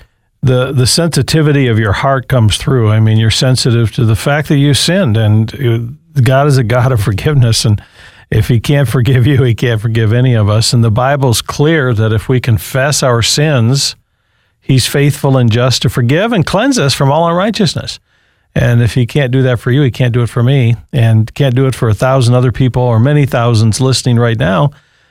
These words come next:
who probably have a stack of sins much higher than <laughs> yours, if we're gonna compare sins here, like trading cards, and we're not gonna do that because we just know God is a God of forgiveness. That's why he's here. That, that, I mean, that's why he came. Uh, he loves us, and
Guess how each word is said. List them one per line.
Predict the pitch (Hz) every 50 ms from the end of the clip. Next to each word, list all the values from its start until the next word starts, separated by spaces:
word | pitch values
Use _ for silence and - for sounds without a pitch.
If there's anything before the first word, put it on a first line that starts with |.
| _ _ _
who | - 127
probably | 107 - 135 135 131 123 135
have | 113 123 127 120 117
a | 117
stack | 107 - - - 135 139 135 -
of | - 120 101
sins | - - 135 127 135 131 113
much | 107 123 127 -
higher | - 123 123 123 127 127
than | 113 117 120
<laughs> | 117 98 - 196
yours, | 185 - - - 127 131 - - - - - - - 165 -
if | - 143 -
we're | 156 135
gonna | 143 151 151 143
compare | - 127 110 - 139 131 127 117
sins | - - 139 147 147 139 -
here, | 127 101 110 123 - - - - - - - - - -
like | 120 113 113 107
trading | - - 139 139 156 151 139
cards, | 123 - 117 95 90 95 98 104
and | 117 113
we're | 117
not | 123 127 123
gonna | 110 120 110 104
do | 104 127 135
that | 127 113 104 104 104
because | - 113 - 135 123
we | 127 135
just | 123 143 151 - -
know | 151 143 143 127
God | 117 123 123 131
is | 131 110
a | 117 107
God | 104 113 113 113
of | 110 -
forgiveness. | - 117 101 113 113 104 107 101 104 -
That's | - 110 107 -
why | - 113 101 107 107
he's | 104 - 123 110 101 - -
here. | - 123 110 107 98 95
That, | 98 101 104 - - _
that, | 113 110 113 110 107
I | 117 110
mean, | 107 107 104
that's | 117 123 107 - -
why | 123 117 110
he | 101 107
came. | 101 - - 127 120 117 117 117 113 107 107 - - - _ _ _ _ _ _ _ _
Uh, | - 123 113 110 104 104 101 107 -
he | - - 123 120
loves | 117 120 123 120 104 123
us, | 120 117 110 - -
and | 120 107 104 107 98 -